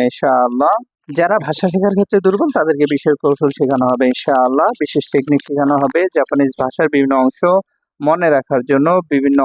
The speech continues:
অংশ সহজভাবে বোঝার জন্য। যারা আমাদের প্রতিষ্ঠানে এসে আমাদের সাথে জাপানিজ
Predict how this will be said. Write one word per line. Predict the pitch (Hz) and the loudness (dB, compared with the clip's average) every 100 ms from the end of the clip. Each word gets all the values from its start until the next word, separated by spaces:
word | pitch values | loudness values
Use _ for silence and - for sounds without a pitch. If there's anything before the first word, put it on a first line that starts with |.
| 127 | 2
অংশ | 143 - 202 202 202 _ _ - | 0 -4 0 2 0 _ _ -4
সহজভাবে | 185 147 139 135 131 139 | -2 0 0 0 0 -2
বোঝার | 127 107 - | 0 -2 -2
জন্য। | 117 127 _ _ _ _ _ _ - 151 | -10 -10 _ _ _ _ _ _ -20 -6
যারা | 208 208 180 | -2 0 0
আমাদের | 156 156 143 | 0 -2 -4
প্রতিষ্ঠানে | 143 147 - 131 123 | -6 -8 -2 0 0
এসে | - 180 175 | 0 0 0
আমাদের | 135 - | 0 0
সাথে | 143 143 135 | -2 -2 0
জাপানিজ | 123 - 143 143 139 147 | -2 0 -2 0 0 0